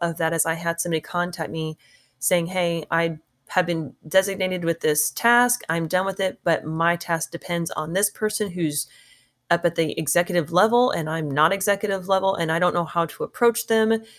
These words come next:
and follow up with them to say, 'Hey, I think I'm done with this task, but I won't know until I talk with you.' And how do I approach somebody like that?" And, and that's a really good question, 'cause this can be really scary to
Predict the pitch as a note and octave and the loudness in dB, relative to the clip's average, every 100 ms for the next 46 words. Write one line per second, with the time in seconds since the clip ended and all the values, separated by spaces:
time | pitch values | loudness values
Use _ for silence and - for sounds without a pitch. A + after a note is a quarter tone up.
0 | _ F3+ F3 F3+ E3+ F3+ F3+ F3 E3+ - | _ -4 0 4 4 4 0 -4 -2 0
1 | E3+ D#3 G3 F3+ E3 E3 - _ _ _ | 0 -2 0 0 0 -2 -8 _ _ _
2 | _ _ _ F3+ F3+ G3+ G#3+ A#3 A3+ A3+ | _ _ _ -2 0 2 2 4 4 4
3 | A3+ A3 - G#3 G#3 - E3+ D#3+ E3+ E3+ | 2 0 2 2 2 2 2 2 0 0
4 | E3+ E3+ E3 E3 D#3+ D#3 D3+ C#3+ - E3 | 0 -2 0 0 0 -2 -4 -6 -6 -4
5 | D3+ B2+ - E3 - E3+ F3 E3 D#3+ D#3+ | -4 -6 -8 -10 -2 2 4 4 2 0
6 | D#3 _ E3+ - D#4+ - E3+ D#3 C#3+ C3+ | -6 _ -4 2 0 0 0 0 0 -2
7 | C#3 B2 A2 - _ _ _ _ _ _ | -4 -6 -6 -8 _ _ _ _ _ _
8 | - F3+ F3+ G#3+ C4+ E4 C#4 G#3+ F#3+ F3 | 0 0 0 2 4 4 4 4 2 0
9 | G3 A#3+ F#3+ G#3+ G#3+ A3 F#3 E3+ D#3 - | 0 0 0 -2 -2 -2 0 2 2 0
10 | F#3 G3 E3+ D#3+ - D#3+ D#3 D#3 | 0 2 2 2 0 0 0 -2